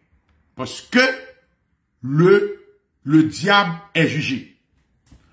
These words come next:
Le prince de ce monde jugé. Monde là bouleversé. Il quitte le bouleversé. C'est ça qu'il dit, yo.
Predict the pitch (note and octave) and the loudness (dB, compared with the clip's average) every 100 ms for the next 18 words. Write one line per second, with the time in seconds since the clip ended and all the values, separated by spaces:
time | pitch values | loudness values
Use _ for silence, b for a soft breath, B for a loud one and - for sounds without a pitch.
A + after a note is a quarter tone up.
0 | - - D#3+ F3 F3 A#3+ F3 B2+ E3 - | -12 2 4 4 2 0 0 0 -2 0
1 | E3+ E3 G3+ E3+ - _ A2 F#3 G#3 F#3+ | 0 0 -2 -4 -10 _ -6 -2 0 0
2 | E3+ - - _ - C#3+ E3+ D#3 F3+ A2+ | -2 -4 -16 _ -6 -2 -2 -2 -4 -4
3 | E3 F#3 A#2+ C#3+ - D3 - _ _ _ | -2 -2 -2 -4 -4 -6 -6 _ _ _
4 | _ _ _ _ _ _ _ - B2 E3+ | _ _ _ _ _ _ _ -10 -4 -2
5 | E3+ G3 C#3 G3 D#4 D#3 C#3+ - - _ | 0 0 2 6 6 4 -4 -14 -20 _
6 | _ _ _ _ _ _ F3 A3+ C4+ C4 | _ _ _ _ _ _ 0 2 2 2
7 | B3+ E4+ | 2 4